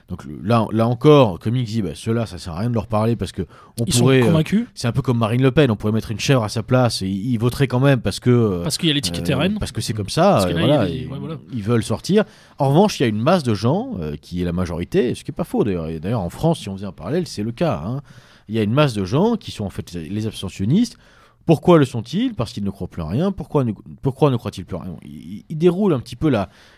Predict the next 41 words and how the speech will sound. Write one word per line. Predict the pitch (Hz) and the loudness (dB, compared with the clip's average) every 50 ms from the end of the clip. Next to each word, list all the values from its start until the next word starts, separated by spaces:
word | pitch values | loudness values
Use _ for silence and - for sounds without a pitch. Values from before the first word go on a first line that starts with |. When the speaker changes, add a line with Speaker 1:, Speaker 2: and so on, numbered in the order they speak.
| _ | _
Speaker 1:
je | _ - | _ -6
veux | 104 110 | -2 0
dire, | 120 110 | 0 0
la, | 98 90 85 | 0 -2 -2
la, | 85 80 76 | -4 -6 -8
la | 69 69 64 78 85 | -10 -12 -10 -10 -10
pelote | - - 143 143 151 147 131 - | 4 6 8 8 8 8 4 0
comme | - - 98 | -4 -6 -6
ça, | 92 - - 139 170 190 202 - - - - - _ | -6 -4 -4 -4 -4 -4 -6 -10 -20 -20 -20 -14 _
et | - 151 160 | 2 4 4
il | 165 131 | 4 4
arrive | 117 127 135 | 4 2 2
à | 127 | 0
une | 113 104 | -2 -4
conclusion | - 95 - - - 101 117 170 196 | -6 -12 -16 -12 -10 -6 -4 -4 -4
qu'il | 196 - 113 98 | -2 -4 -4 -4
faut | - - 120 | -2 -4 -4
cibler | - - - 165 156 151 156 156 147 131 - - | -4 -4 -4 -2 -2 2 4 4 4 4 2 0
une | 160 156 | -2 -4
population | 139 - 151 127 - 127 120 110 98 - - 170 208 240 | 0 -2 -2 0 2 2 2 2 2 2 2 2 2 2
qui | 208 - | -2 -4
représente | 117 - - 143 139 127 135 160 165 156 151 - - _ _ _ _ _ _ _ _ _ _ _ _ _ _ _ _ _ _ _ - _ | -6 -6 0 0 0 4 4 4 4 4 2 -2 -10 _ _ _ _ _ _ _ _ _ _ _ _ _ _ _ _ _ _ _ -18 _
plusieurs | - 147 151 135 147 165 165 151 135 | 0 0 0 2 2 2 2 2 2
millions | 120 143 165 160 147 151 165 165 151 139 | 2 0 0 0 2 4 4 4 4 4
d'électeurs, | 101 101 98 95 104 - _ 147 156 180 214 226 226 208 - _ _ - _ - | -2 -4 -4 -6 -6 -4 _ 2 4 4 4 2 -2 -6 -14 _ _ -20 _ -12
euh, | 98 101 95 | -10 -10 -10
qu'il | - - 110 | -10 -12 -12
faut | - 120 120 | -4 -2 -2
aller | 120 127 | 0 0
la | 113 90 | -2 -4
chercher | - - 135 120 - - - 156 190 240 254 208 - _ | -6 -6 -8 -6 -6 -2 2 2 2 2 0 -4 -12 _
pour | - 175 175 135 101 | -2 -2 0 0 0
l'emmener | 107 127 135 139 139 127 | 0 0 0 0 0 0
à | 110 | 0
voter, | 95 95 95 - 185 208 | 0 -2 -6 -4 -4 -6
que | 180 - 113 | -2 -4 -4
si | - - - - 220 226 208 143 - | -4 -4 -6 -4 -4 -4 -4 -6 -6
elle | 113 110 | -6 -4
venait | 107 117 123 123 117 | 0 0 0 0 0
à | 107 | 0
voter, | 98 98 95 - 147 180 208 | -2 -4 -4 -2 -2 -2 -2